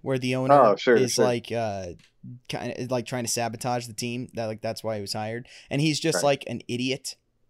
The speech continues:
Speaker 1: Like, he's just like this smiling, happy-go-lucky, just moron, kind of. Uh, so it's, it's weird because it's, it's like Major League, but then there's, like,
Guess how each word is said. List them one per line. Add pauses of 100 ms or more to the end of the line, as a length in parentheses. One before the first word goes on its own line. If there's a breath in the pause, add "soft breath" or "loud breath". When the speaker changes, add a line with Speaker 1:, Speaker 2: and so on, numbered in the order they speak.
(300)
Speaker 1:
Like,
he's
just
like
this (320 soft breath)
smiling,
happy-go-lucky, (480)
just (480)
moron, (440)
kind
of. (560)
Uh, (920)
so
it's,
it's
weird
because
it's, (1040)
it's
like
Major
League,
but
then
there's,
like,